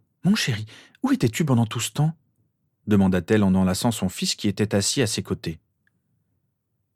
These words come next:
Nulle part », répondit-il. « Moi aussi, je suis passé dans une pièce inconnue et, quand je me suis réveillé, eh bien, c'était tout à l'heure. J'étais étonné de ne pas te trouver à la bibliothèque et je suis tombé sur le professeur Dumbledore.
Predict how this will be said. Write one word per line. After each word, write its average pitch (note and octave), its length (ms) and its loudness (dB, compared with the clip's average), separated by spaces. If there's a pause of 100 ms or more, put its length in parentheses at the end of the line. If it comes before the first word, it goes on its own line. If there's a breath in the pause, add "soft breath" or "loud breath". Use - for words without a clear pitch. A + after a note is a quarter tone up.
(280)
Nulle G3 160 6
part », D#3+ 360 2 (500)
répondit-il. « F#2 680 -4 (380 soft breath)
Moi A3 100 6
aussi, G3+ 380 0
je - 140 -4
suis A#2+ 180 -4
passé B2 240 0
dans A#2+ 100 4
une G#2+ 160 2
pièce C3 240 -2
inconnue B2 420 2 (300)
et, - 220 -4 (540)
quand D#3+ 120 2
je C#3+ 80 2
me D3+ 60 4
suis D3 180 -2
réveillé, B2+ 380 2
eh G#3 60 4
bien, A#2 280 0 (580)
c'était G3 280 2
tout F3+ 160 -2
à D3 80 2
l'heure. G2 320 -4 (680)
J'étais D#3+ 380 0
étonné E3 400 2 (100)
de C3+ 120 2
ne C3+ 100 4
pas C3+ 160 0
te C#3+ 80 2
trouver C3 300 2
à A#2+ 120 2
la G#2+ 80 2
bibliothèque G#2 600 0
et B2+ 40 2
je A2+ 120 -2
suis A2 220 -4
tombé B2+ 360 0
sur - 180 0
le B2+ 80 4
professeur B2 480 -2
Dumbledore. A2+ 640 0